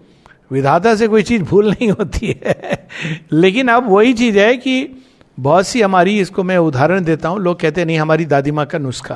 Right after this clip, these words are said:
मैं कहता हूँ, "सही है, काम करता था, अब नहीं काम करेगा।" कारण ये है कि अब हमारे अंदर जानने की चाह आ गई है, ये मनुष्य के लिए natural हो गया है। अब आप उसको एक logical अंडरस्टैंडिंग से explain नहीं कर सकते हैं।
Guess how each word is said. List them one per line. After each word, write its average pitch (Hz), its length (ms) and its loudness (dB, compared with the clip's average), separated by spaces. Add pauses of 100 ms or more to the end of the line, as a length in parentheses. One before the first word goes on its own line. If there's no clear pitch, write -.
(600)
मैं 185 120 -20
कहता 202 160 -2
हूँ, 302 100 -2
"सही 208 340 2
है, - 300 -4
काम 170 220 0
करता 147 320 -4
था, - 320 -14
अब 180 220 0
नहीं 190 140 -2
काम 131 240 -2
करेगा।" 123 520 -10 (800)
कारण 180 340 2
ये 185 140 6
है 190 80 6
कि 190 140 -2
अब 185 160 2
हमारे 156 320 0
अंदर 185 220 -2
जानने 160 380 0
की 160 120 -6
चाह 127 200 -4
आ 117 160 -4
गई 110 220 -16
है, 113 240 -20 (760)
ये 160 140 0
मनुष्य 170 400 -2
के 185 100 2
लिए 202 180 0
natural 156 500 0
हो 123 120 -2
गया 123 200 -8
है। 113 240 -12
अब 165 160 0
आप 190 240 2
उसको 196 340 -2
एक 196 220 4
logical 165 680 0 (420)
अंडरस्टैंडिंग 180 680 0
से 208 140 0
explain 208 300 -2
नहीं 190 140 2
कर 165 140 2
सकते 127 340 -10
हैं। 123 220 -18